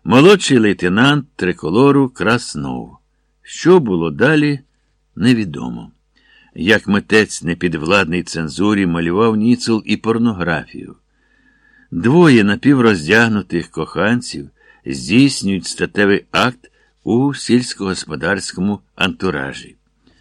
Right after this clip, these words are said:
У підписі автор теж не комплексував, а пояснював прямо. Василіка Блоха їбе Єлену Черешнюкову в кукурудзах,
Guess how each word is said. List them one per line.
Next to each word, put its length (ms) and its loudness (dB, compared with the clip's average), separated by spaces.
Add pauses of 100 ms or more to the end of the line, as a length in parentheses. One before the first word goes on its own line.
(340)
У 180 0
підписі 800 -4
автор 480 -4
теж 340 -2
не 160 0
комплексував, 960 -4 (240)
а 140 -6
пояснював 640 -4
прямо. 480 -10 (500)
Василіка 680 0
Блоха 540 4
їбе 680 4
Єлену 680 2 (720)
Черешнюкову 1000 2
в 40 -2
кукурудзах, 1000 0